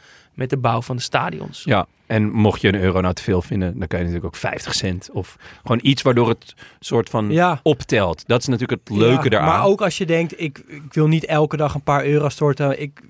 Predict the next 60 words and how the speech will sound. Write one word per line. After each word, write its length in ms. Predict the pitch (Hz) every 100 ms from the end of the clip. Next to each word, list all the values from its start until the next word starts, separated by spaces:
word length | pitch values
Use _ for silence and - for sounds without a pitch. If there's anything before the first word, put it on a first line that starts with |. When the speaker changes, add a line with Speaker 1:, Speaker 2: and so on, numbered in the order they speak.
| 143
Speaker 3:
vind 220 | - 104
Speaker 2:
Ja. 60 | 147
Speaker 3:
het 100 | -
gewoon 180 | 143
vijftig 420 | 127 131 135 - 135
euro 200 | 135 131
waard 220 | 123 123
of 80 | 113
honderd 260 | 131 127
euro, 220 | 123 120
ik 80 | 117
weet 160 | 117 117
ik 120 | 120
veel 120 | 127
wat. 260 | 117 113 -
Dan 180 | 139 127
kan 120 | 143
je 60 | 135
dat 120 | 131
gewoon 160 | 156 143
in 60 |
één 120 | 143 139
keer 200 | 139 131
storten. 300 | 139 123 123
Zijn 200 | 127 123
we 60 |
natuurlijk 420 | 123 123 131 123
net 120 | 127 -
zo 100 | 123
blij 240 | 120 117
mee 120 | 117
en 100 | 113
Amnesty 380 | 120 127 - 131
al 80 | 117
helemaal. 440 | 123 117 113 175 - - - - - _ _
En 160 | 147
vandaag 340 | 147 170 156 160
is 140 | 165
er 240 | 160 147 -
weer 200 | - 147
acht 240 | - 151 -
euro 300 | 139 170 208
bijgekomen. 600 | 202 185 - 147 123 117
Dus 160 | 117
de 120 | - 120
teller 320 | 147 143 139
gaat 280 | 143 127 -
van 160 | 131
tweeënveertig 640 | - 139 135 - 127 123 -
naar 260 | 117 113
vijftig 420 | - 131 123 - 113
euro. 340 | 156 202 120 - -
Speaker 2:
Ja, 160 | 214
die 80 | 160
Speaker 1:
Ti- 60 | 170
Speaker 2:
nul 100 | 185
nulletjes 360 | 254 269 -
zijn 140 | - 113
prima 240 | 214 240
trouwens. 360 | - 76 -